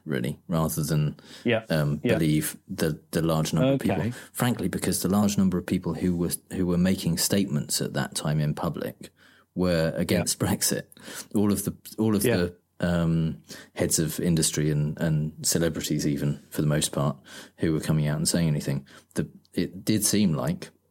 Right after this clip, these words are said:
Speaker 1: the tide was against them, didn't it? So
Speaker 2: Mm, mm,
Speaker 1: it's
Speaker 2: yeah.
Speaker 1: difficult at this stage for Gove to be saying, um, "Go with the, what most people think"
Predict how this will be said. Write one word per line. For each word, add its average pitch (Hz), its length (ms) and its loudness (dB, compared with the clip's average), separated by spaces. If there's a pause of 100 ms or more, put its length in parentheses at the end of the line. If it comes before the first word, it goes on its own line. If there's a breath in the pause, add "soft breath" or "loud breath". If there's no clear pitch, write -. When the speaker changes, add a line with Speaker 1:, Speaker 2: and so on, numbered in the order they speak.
(280)
Speaker 1:
the 80 460 0
tide 92 320 2
was 80 100 2
against 92 380 2
them, - 120 -10 (160)
didn't - 200 -2
it? - 120 -4 (220)
So 80 300 2
Speaker 2:
Mm, 131 360 2 (240)
mm, 131 280 4
Speaker 1:
it's 98 180 2
Speaker 2:
yeah. 131 60 4
Speaker 1:
difficult - 480 -2 (200)
at 82 200 -2
this - 200 0
stage - 520 0
for - 200 -4
Gove 73 420 0
to - 120 -2
be 71 160 -2
saying, 71 640 0 (500 loud breath)
um, 73 600 -2
"Go 78 220 2
with 73 300 -2
the, 69 180 -4 (180)
what 85 200 0
most 80 280 0
people - 240 -6
think" - 320 -10